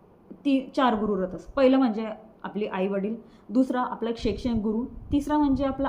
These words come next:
आध्यात्मिक गुरु आणि चौथं म्हणजे परिस्थिती, एक्सपिरियन्स. जे शिकवस ना, ते कोणत्या शाळामध्ये शिकवून भेटू नये, एक्सपिरियन्स वयनुसार हवंस, तिने ते गोष्टच जाऊ दे. आध्यात्मिक आता तुम्ही आता उपास तापास करतं, ते सगळं करतं, ते अध्यात्म अनुसरित करतं. पण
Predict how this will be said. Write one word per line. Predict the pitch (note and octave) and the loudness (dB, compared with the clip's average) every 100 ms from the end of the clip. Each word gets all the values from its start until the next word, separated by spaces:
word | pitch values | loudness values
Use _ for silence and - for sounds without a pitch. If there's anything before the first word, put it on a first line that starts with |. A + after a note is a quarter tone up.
| - | -2
आध्यात्मिक | G#3 F#3 B3 B3 C4+ | -4 -2 -2 0 -2
गुरु | A3 A#3+ | 0 -4
आणि | B3+ G#3 | -4 -4
चौथं | A3+ A#3+ B3 | 0 0 0
म्हणजे | G#3 F3 A#3 - - - | -2 -4 -8 -12 -20 -2
परिस्थिती, | A#3+ A3 A3+ G#3 F#3 - | 0 0 -2 -6 -6 -4
एक्सपिरियन्स. | A#3+ - - G3 F#3+ - - - | -6 -4 -2 0 0 -4 -16 -8
जे | A#3+ | -6
शिकवस | B3 C#4+ D4 C#4+ - | 0 0 4 4 4
ना, | B3+ - - | -2 -2 -4
ते | C4 | 0
कोणत्या | C#4+ B3+ D4 | 2 4 4
शाळामध्ये | A#3+ G3+ A3 | 2 0 -2
शिकवून | - G3 | -2 -2
भेटू | G3+ F#3 | 0 0
नये, | F#3+ G#3 | -2 -4
एक्सपिरियन्स | - B3 B3 B3+ | -4 -2 0 2
वयनुसार | B3 A#3 A#3 G#3+ | 4 4 4 0
हवंस, | F3+ F3 - | -4 -6 -8
तिने | A3+ A#3+ | -4 2
ते | |
गोष्टच | A#3+ A#3 G3 | 2 2 -4
जाऊ | F3+ E3+ | -4 -6
दे. | F3 - - - | -8 -12 -14 -4
आध्यात्मिक | A#3 G#3+ B3+ B3+ C4 B3+ | -2 2 2 4 0 0
आता | B3 | -4
तुम्ही | B3+ C4 B3+ | -2 0 0
आता | A3+ A#3 | -2 -2
उपास | A#3 A#3 A3+ | -2 -2 -2
तापास | A3 G#3+ G#3 | -4 -4 -4
करतं, | G#3+ G#3 G#3 G#3 | -6 -6 -6 -4
ते | |
सगळं | A#3+ A#3 A3 | -2 0 0
करतं, | A3+ G#3+ A3 | -2 -4 -6
ते | A3 - - | -8 -10 -6
अध्यात्म | A#3 G3 G#3 G#3 G3 - - - | -2 0 -2 -2 -8 -10 -18 -8
अनुसरित | A3 A3+ A3+ - - | -2 0 0 -4 -4
करतं. | - - - - - - | -8 -10 -14 -18 -20 0
पण | C#4+ | 0